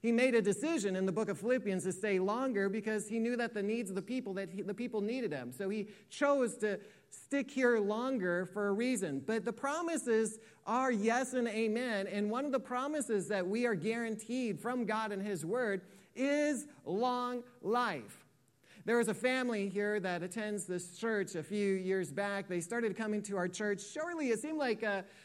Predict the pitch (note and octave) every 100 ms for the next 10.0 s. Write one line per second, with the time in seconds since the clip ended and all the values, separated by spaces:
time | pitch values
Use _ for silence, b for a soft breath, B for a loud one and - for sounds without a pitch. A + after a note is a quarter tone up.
0 | B B - D#4 D4 A3+ A#3 G#3+ F3 F3
1 | G3+ G#3 F#3 D#3+ - D#3 G3+ G3 F#3 G#3
2 | B3 A#3+ G#3 F3 F#3 F3+ F#3+ B B -
3 | E3 D#3 - - - - C#3+ - G#3+ A3+
4 | A3+ G#3 F3+ G#3 G#3+ F3+ F#3+ G3 F#3 D#3+
5 | G3 F#3+ F#3+ - A3 A3 A3 G3+ F#3+ F#3
6 | F#3 A3 A3+ F#3+ E3 A3 A#3 G#3+ G#3+ B3
7 | B3 G3 E3 F3 D#3+ A3 A#3+ E3+ E3+ G3+
8 | F#3 A3 B3 C4+ G3+ G3+ A#3 B3 G3+ E3+
9 | D#3 E3+ E3+ E3 D#3+ D#3 D3 A3+ A#3+ C3